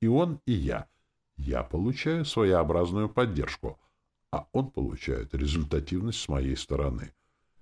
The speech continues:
Кто-то скажет, что это, возможно, своеобразная мечта с моей стороны. И опять же я не спорю. Знаете, если не мечтать, то вся твоя жизнь превращается в сплошную обыденность. И со временем ты просто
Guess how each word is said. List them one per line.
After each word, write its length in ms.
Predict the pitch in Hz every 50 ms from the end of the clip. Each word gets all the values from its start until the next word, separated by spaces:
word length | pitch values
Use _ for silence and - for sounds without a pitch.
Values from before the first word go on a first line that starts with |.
| - _ _ - - -
Кто-то 340 | - - 80 69 - 67 67
скажет, 480 | - - - 65 62 58 53 - - -
что 240 | - - - - 67
это, 160 | 64 60 -
возможно, 520 | 60 64 67 60 - 62 55 58 - 53 55
своеобразная 840 | - - 64 65 71 71 65 65 65 65 67 60 - 67 71 71 73
мечта 380 | 78 87 - - - - 165
с 100 | 147 -
моей 220 | - - 62 58 -
стороны. 520 | - - 62 60 60 58 57 - - - _ _ _ _ _ _ _ _ _ _ _ _ _ _ _ _ _ _ _ _ _ _ _ _ -
И 80 | 87 90
опять 380 | 87 90 87 - 139 143 131
же 120 | 113 127 131
я 160 | 127 123 117
не 140 | 113 110 104
спорю. 580 | - - - 110 104 107 104 92 69 - 95
Знаете, 440 | 104 117 160 170 151 147 - 67 - - - _ _ _ _ _ _ _ _ -
если 400 | 90 107 135 127 - - 117 110
не 160 | 110 110 113
мечтать, 480 | 120 127 123 - - - 165 156 - - - _ - -
то 100 | - 104
вся 220 | - - - 104
твоя 320 | - - 101 101 95 92 95
жизнь 340 | 104 123 117 92 80 71
превращается 800 | 67 - 73 67 71 71 71 69 - - 71 - 65 - - 67
в 40 | -
сплошную 720 | - _ - 80 71 - - - 107 107 85 65 69 69
обыденность. 720 | 73 71 69 71 67 - - 55 52 - - - - - _ _ _ _ _ _ _ _ _ -
И 60 | -
со 180 | - - - 131
временем 560 | 113 139 170 160 139 92 71 67 58 57 -
ты 80 | - -
просто 460 | - - 165 151 147 - - - -